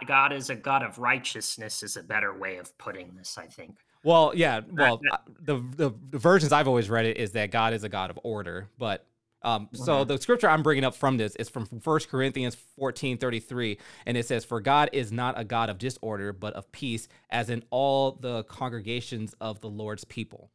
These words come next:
Speaker 2: So that's where I get that scripture from.
Speaker 1: Oh, I s-, I see, I see. Okay.
Speaker 2: So, so the re-, so the re-, the, the reason I'm, I mentioned that for the sake of the church's defense, for the people to understand that when things are getting out of order,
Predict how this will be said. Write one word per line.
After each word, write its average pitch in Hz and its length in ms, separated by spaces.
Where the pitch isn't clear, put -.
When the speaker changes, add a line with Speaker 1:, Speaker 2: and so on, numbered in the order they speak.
Speaker 2:
So - 120
that's 123 220
where 98 100
I 95 60
get - 160
that - 160
scripture - 320
from. - 200
Speaker 1:
Oh, 117 60
I 110 220
s-, - 280
I 107 120
see, 101 320
I 95 120
see. 92 240
Okay. 87 160
Speaker 2:
So, 113 460
so 156 80
the 156 60
re-, 180 100
so 185 120
the 175 80
re-, 202 160
the, 143 320
the 147 120
reason 185 320
I'm, 127 360
I 117 140
mentioned 113 600
that 104 400
for 135 220
the 113 100
sake 139 260
of 104 80
the 110 80
church's 131 540
defense, - 760
for - 240
the 110 80
people 131 460
to 123 160
understand 110 560
that 101 160
when 107 160
things 131 320
are 110 100
getting 107 300
out 87 140
of - 100
order, 151 480